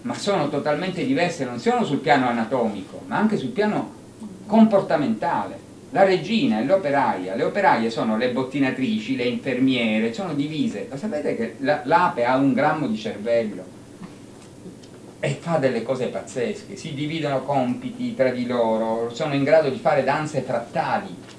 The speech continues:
Attraverso danze frattali si comunicano,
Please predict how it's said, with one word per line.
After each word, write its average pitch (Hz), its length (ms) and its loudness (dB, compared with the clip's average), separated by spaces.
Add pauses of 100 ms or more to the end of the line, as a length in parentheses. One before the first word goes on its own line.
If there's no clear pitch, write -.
(420)
Attraverso 160 520 2
danze 175 300 0
frattali 147 640 0
si - 140 -10
comunicano, 127 840 0